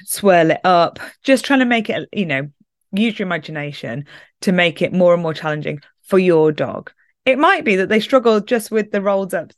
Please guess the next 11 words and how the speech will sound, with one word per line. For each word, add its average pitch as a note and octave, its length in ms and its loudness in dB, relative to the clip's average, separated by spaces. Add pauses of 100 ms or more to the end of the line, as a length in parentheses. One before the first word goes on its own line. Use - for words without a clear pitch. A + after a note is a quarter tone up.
towel. D3+ 440 -6 (380)
That's C5 320 -4
okay. F3 340 -2
They'll D#4 180 0
get - 280 -4
there. D3+ 240 -6 (340)
But G3 300 2 (240)
we, G#3+ 220 -2 (260)
for A#3+ 100 -2
my A3+ 220 2
dogs, E3+ 460 -4